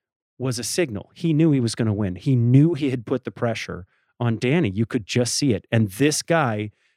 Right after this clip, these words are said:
has elevated his game to the next level. All that is left, my man, is can he play big on the major stage?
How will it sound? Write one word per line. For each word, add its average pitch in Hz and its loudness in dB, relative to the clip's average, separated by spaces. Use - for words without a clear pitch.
has 127 -6
elevated 123 -2
his 113 -4
game 117 -2
to 117 -8
the 104 -6
next 104 -4
level. 98 -4
All 160 6
that 180 -4
is 147 -6
left, 147 -6
my 117 -6
man, 101 -6
is 113 -8
can 147 -4
he 139 -6
play 131 -4
big 107 -4
on 120 -2
the 117 -2
major 113 -4
stage? 117 -2